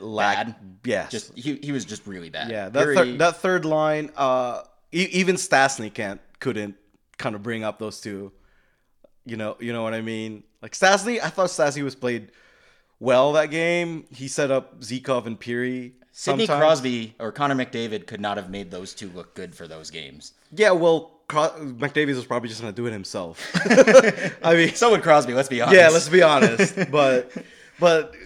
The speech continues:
Speaker 2: But it was
Speaker 1: Stastny's
Speaker 2: bad.
Speaker 1: Yeah, 'cause Stastny's a ti-, he, Stastny can't do it himself. He needs people to help him.
Speaker 2: The,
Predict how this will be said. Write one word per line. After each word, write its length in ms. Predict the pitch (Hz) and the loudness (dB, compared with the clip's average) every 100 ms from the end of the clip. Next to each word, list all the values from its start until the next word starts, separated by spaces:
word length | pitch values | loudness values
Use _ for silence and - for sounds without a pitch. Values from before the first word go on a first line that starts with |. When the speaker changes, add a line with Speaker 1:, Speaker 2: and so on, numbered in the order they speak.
| 135 - | -14 0
Speaker 2:
But 180 | 170 175 | 4 6
it 60 | |
was 140 | 220 180 | 6 4
Speaker 1:
Stastny's 40 | |
Speaker 2:
bad. 580 | - - 135 139 110 87 | 0 -10 -4 -2 -2 -4
Speaker 1:
Yeah, 220 | 147 160 127 | 0 2 2
'cause 180 | 147 | -2
Stastny's 340 | - 233 220 170 | -2 0 0 -2
a 60 | |
ti-, 320 | 156 165 139 123 | -2 0 0 -2
he, 140 | 151 - _ _ | -14 -18 _ _
Stastny 380 | - 185 180 151 | -4 0 0 0
can't 180 | 135 110 | -4 -4
do 120 | 117 | -6
it 100 | 104 | -8
himself. 420 | 92 - 78 71 | -12 -14 -16 -16
He 80 | - | -10
needs 240 | 143 143 | -8 -8
people 320 | - 127 120 104 | -8 -10 -8 -14
to 100 | 92 | -12
help 260 | 92 82 | -14 -14
him. 100 | 62 | -16
Speaker 2:
The, 180 | 127 160 | -8 -8